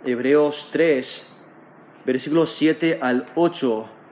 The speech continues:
eh, citando un texto del Antiguo Testamento, pero nos exhorta,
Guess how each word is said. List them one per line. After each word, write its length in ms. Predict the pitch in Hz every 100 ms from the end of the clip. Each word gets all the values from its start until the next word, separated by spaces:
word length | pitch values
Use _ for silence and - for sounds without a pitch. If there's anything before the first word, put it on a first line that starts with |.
| - - - - - - - -
eh, 140 | 127
citando 460 | 123 139 127 156 175
un 100 | 151
texto 260 | 160 160 165
del 140 | 143
Antiguo 300 | 131 151 165
Testamento, 680 | 151 143 127 139 165 170 131
pero 320 | 131 127 123
nos 220 | 127 127 123
exhorta, 580 | - 160 160 113 95